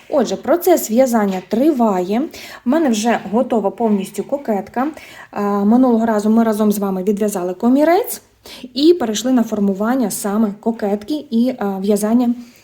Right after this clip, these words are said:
а, рельєфного візерунку. Нагадаю, що довжина комірця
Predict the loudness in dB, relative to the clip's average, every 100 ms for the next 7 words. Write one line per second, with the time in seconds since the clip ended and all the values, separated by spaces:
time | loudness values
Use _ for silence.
0 | _ -14 -10 -4 -2 0 -2 -2 0 0
1 | -2 -4 -4 -2 -2 0 -2 -2 -2 -4
2 | -4 2 4 4 0 -14 _ _ -6 -4
3 | 0 2 0 -2 2 4 4 0 -6 -4
4 | -2